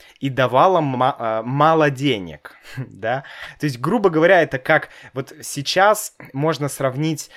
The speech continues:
с банком, с кредитом, да, ты берёшь в банке кредит,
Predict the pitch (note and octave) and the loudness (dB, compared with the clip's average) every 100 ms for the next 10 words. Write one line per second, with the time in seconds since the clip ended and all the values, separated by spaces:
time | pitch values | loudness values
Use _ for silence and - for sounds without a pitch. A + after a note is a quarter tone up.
0 | - A2 G#2 G#2+ G2+ C#3 D3+ C#3+ - C3+ | -20 -16 -16 -8 0 2 2 0 -2 -4
1 | B2 A#2+ - - - - D3 C#3+ A#2 A#2 | -4 -8 -14 -14 -14 -6 -4 -2 -4 -6
2 | D3 D3 - B2+ A#2 A2 - _ - _ | -4 -4 -2 -2 -2 -8 -16 _ -20 _
3 | _ G#2+ A#2+ B2 - C3+ C3 C#3+ C3+ A2+ | _ -4 -2 -2 -4 -4 -2 -2 -2 -8
4 | A2 B2+ C3 A#2+ A#2 - C3 B2 B2 F#3 | -4 0 0 -4 -10 -8 -8 -6 -4 -6
5 | A3+ - | -6 -14